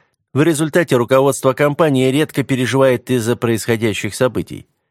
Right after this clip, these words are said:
Боссов корпораций невозможно застать врасплох. У них всегда есть запасной план, который можно запустить в работу в любой момент. Нефтяной гигант —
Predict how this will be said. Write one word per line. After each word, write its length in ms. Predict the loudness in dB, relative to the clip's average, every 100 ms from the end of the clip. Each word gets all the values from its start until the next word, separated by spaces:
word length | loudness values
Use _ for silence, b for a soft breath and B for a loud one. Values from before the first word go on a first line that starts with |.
| _
Боссов 360 | 0 0 2 -2
корпораций 640 | -2 0 2 2 0 0
невозможно 640 | 0 2 0 2 -2 -2 -4
застать 400 | -4 -2 -4 -2
врасплох. 540 | -4 -4 -2 -2 -2 B B
У 120 | -2
них 200 | 0 0
всегда 380 | -2 -4 0 0
есть 460 | 2 0 -2 -2 -4
запасной 500 | 0 0 0 -2 -2
план, 320 | 0 0 2
который 380 | -2 0 0 2
можно 380 | 2 0 0 -2
запустить 560 | -2 -4 -4 -4 -2
в 40 | 0
работу 380 | 2 0 -2
в 60 | -2
любой 280 | -2 0 -2
момент. 460 | -2 -4 -6 -10 _ _ _ -6
Нефтяной 440 | -4 -2 -2 -2 -2
гигант — 460 | -2 0 0 0